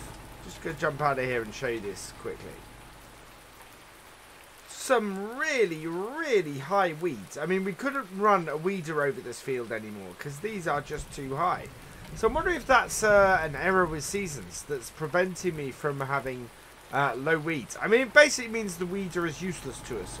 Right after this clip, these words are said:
on here, um, which is a bit annoying. Uh, or in seasons in general, it looks like the weeder is a bit, uh, bit useless. So, uh, yeah, I'm not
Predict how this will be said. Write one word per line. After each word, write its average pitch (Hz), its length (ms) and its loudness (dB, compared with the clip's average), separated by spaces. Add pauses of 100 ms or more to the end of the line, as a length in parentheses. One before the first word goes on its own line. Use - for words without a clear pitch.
(100)
on 107 180 -8
here, 110 120 -6 (640)
um, 120 160 -2 (160)
which 139 240 -6
is 135 80 -8
a 123 60 -10
bit 139 240 -4
annoying. 104 380 -10 (640)
Uh, 135 340 6
or 139 320 4
in 147 200 -6
seasons 131 540 -4
in 139 140 -6
general, 180 400 6
it 104 120 -6
looks 117 200 -8
like 104 160 -2
the - 60 -10
weeder 104 340 -8
is 101 100 -10
a 107 40 -12
bit, 107 300 -8
uh, 104 200 -2 (200)
bit 104 220 -6
useless. - 460 -12 (400)
So, 175 400 6
uh, 185 280 8
yeah, 277 260 6
I'm 233 240 6
not 294 200 2